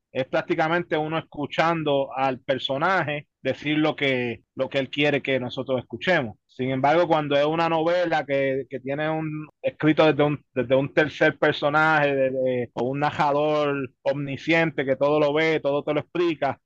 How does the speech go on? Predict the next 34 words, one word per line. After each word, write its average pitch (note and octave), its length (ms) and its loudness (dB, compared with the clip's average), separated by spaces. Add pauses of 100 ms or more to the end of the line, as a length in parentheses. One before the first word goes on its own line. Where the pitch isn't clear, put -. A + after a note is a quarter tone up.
pues C#3 340 0
entonces, C#3 520 -4 (180)
eh, C3+ 300 -6
entra D#3+ 300 0
en D#3 80 0
muchas D#3 260 -2
más D3 180 -2
descripciones. C3+ 640 -4 (260)
En C3+ 120 -4
este E3 200 0
caso F#3+ 260 2
sí F#3 320 -2
hay, F3 500 2
eh, C#3+ 400 -2 (120)
un D3+ 160 -6
narrador F3+ 560 0
que E3 180 -4
te C#3+ 300 -2
introduce C#3+ 580 -4
la E3+ 80 2
escena, F#3 360 0
el D3+ 180 -2
mood E3+ 320 -2 (140)
o C3 220 -2
el, C3 200 -4
el, B2+ 340 -6
el B2+ 140 -4
ámbito F3+ 420 2
de F3+ 80 4
la F3+ 60 2
escena, F3 520 -4 (240)
pero C3+ 320 2
no, C#3 720 -2
o G#2 160 -16